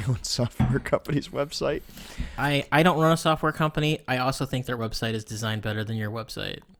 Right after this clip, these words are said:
Speaker 2: <laughs>
Speaker 1: They have an option to win one, so you can put yourself in a sweepstakes <laughs> to, to actually win one of these True Blue Minis. Now, I assume you're only winning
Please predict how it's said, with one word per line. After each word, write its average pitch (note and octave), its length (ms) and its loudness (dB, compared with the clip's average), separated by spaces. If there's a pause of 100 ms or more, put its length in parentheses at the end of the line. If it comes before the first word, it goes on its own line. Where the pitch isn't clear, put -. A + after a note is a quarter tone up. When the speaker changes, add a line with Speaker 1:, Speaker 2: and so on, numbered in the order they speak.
Speaker 2:
<laughs> G#3+ 120 2 (1400)
Speaker 1:
They E3+ 180 8
have F3+ 280 6
an F3+ 100 2
option C#3 400 -2
to A#2+ 120 0
win G2+ 340 0
one, C2+ 240 -6
so - 120 -8
you G2 60 -4
can G#2 100 -4
put - 240 -2
yourself A#2+ 420 0
in A2+ 80 2
a A2 60 0
sweepstakes - 920 -4 (480)
<laughs> - 1120 -6 (1120)
to, - 380 2
to C#3+ 200 2
actually C#3+ 500 4
win A2 260 2
one G2+ 160 0
of F#2+ 120 -4
these F#2 240 -4
True - 220 -6
Blue G2+ 180 -2
Minis. F#2+ 380 -4
Now, G#2+ 140 0
I G#2+ 100 0
assume B2+ 360 0
you're A2 180 0
only G2+ 200 0
winning F#2+ 420 -2